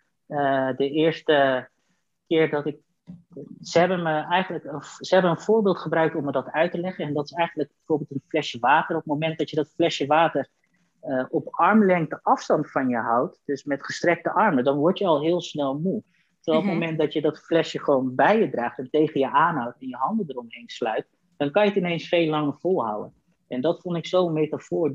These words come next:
Speaker 1: zo'n mooie metafoor die ik eigenlijk, eh, nooit, eh,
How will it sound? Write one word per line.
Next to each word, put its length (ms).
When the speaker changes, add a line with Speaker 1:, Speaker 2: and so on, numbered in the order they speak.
Speaker 1:
zo'n 420
mooie 280
metafoor 580
die 120
ik 60
eigenlijk, 420
eh, 380
nooit, 680
eh, 440